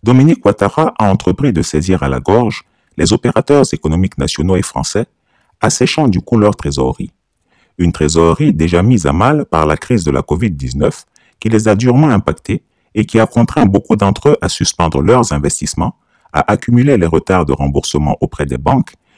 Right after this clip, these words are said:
et à mettre une partie de leurs employés en chômage technique. Certains ont dû licencier environ vingt-cinq pour cent de leurs employés parce qu'ils n'arrivaient pas à trouver les moyens de leur assurer un salaire régulier et d'assumer leurs charges patronales.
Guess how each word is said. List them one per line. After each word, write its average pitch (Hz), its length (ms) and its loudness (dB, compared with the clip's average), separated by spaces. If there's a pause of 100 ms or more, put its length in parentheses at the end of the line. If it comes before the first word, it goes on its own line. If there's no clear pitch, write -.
(180)
et 156 60 2
à 110 120 2
mettre 113 260 0
une 110 100 0
partie - 300 -6
de 71 100 -2
leurs 78 280 0
employés 67 360 -2
en 85 80 0
chômage 95 440 -2
technique. - 480 -10 (560)
Certains 170 540 -2 (100)
ont 87 100 0
dû 101 140 2
licencier 82 580 -2
environ 73 400 0
vingt-cinq 92 420 -2
pour 80 140 -2
cent 98 160 -2
de 71 80 -2
leurs 76 280 0
employés 65 500 -4 (400)
parce 156 180 -2
qu'ils 127 180 0
n'arrivaient 92 380 0
pas 127 160 -2
à 107 60 0
trouver 78 380 -4
les 65 120 -4
moyens 95 320 0
de 73 80 -2
leur 76 240 0
assurer - 460 -4
un 76 100 -6
salaire 101 380 -2
régulier 69 500 -4 (380)
et 80 80 -4
d'assumer 117 480 2
leurs 95 180 2
charges 135 320 -2
patronales. - 540 -8